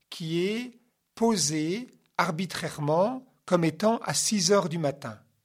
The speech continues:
Donc la troisième heure, c'est six plus trois, neuf heures du matin.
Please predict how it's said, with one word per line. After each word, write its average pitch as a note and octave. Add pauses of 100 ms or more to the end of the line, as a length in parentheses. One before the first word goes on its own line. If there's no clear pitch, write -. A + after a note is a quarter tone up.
(880)
Donc E3+
la C3+
troisième D#3
heure, C4 (180)
c'est -
six A#3+
plus A3+
trois, - (180)
neuf E3
heures G3
du F3+
matin. C#3+